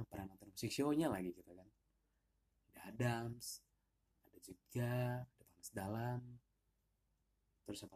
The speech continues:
lagi ya? Burger Kill, seperti itu. Nah, yang unik nih dari Ada Panas Dalam adalah, kalau tadi misalnya gue bilang beli karyanya. Nah, Ada Panas Dalam ini nyari karyanya susah banget.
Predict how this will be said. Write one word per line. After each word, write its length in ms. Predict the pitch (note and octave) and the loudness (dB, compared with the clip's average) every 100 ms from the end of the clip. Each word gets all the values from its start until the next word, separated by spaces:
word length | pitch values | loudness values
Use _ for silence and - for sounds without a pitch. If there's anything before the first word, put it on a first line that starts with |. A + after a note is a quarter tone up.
| F#2+ | -10
lagi 160 | F#2+ F2 | -10 -12
ya? 40 | |
Burger 280 | - F#2+ F#2+ - | -10 -8 -8 0
Kill, 400 | B2 B2+ B2+ B2+ B2 | 4 4 4 0 -6
seperti 320 | - - - | -20 -20 -20
itu. 120 | F2+ F#2+ _ _ | -18 -20 _ _
Nah, 80 | A2 _ _ _ _ _ _ - | -20 _ _ _ _ _ _ 0
yang 160 | G#2 | 2
unik 240 | G#2 C3 - | 4 4 4
nih 40 | G#2 | 0
dari 80 | F2+ F2+ | -2 -6
Ada 40 | F2+ | -10
Panas 240 | F#2 - | -10 -10
Dalam 240 | F2 G#2+ | -6 -4
adalah, 420 | C3+ F#2 F2+ G2+ C3 _ _ _ _ _ _ | -4 -4 -8 -10 -12 _ _ _ _ _ _
kalau 160 | G2 | -2
tadi 80 | A#2 | 2
misalnya 320 | C3 C3+ B2+ | 2 2 2
gue 40 | A2 | 4
bilang 240 | A#2 A#2 A#2 | 2 2 0
beli 240 | A2 G#2+ | 0 0
karyanya. 400 | F#2+ G2+ F#2+ F#2+ _ _ _ _ _ _ - | -2 -4 -4 -8 _ _ _ _ _ _ -16
Nah, 80 | F#2+ | -10
Ada 160 | G2 - | -8 -2
Panas 240 | C3 D#3 | -2 2
Dalam 240 | A2 F#2 | 0 0
ini 160 | F2+ B2+ | -4 -2
nyari 160 | B2 C3 | 0 2
karyanya 320 | B2+ D#3 E3 | 4 4 4
susah 240 | D#3 E3+ | 4 4
banget. 240 | G#2 - | 2 -6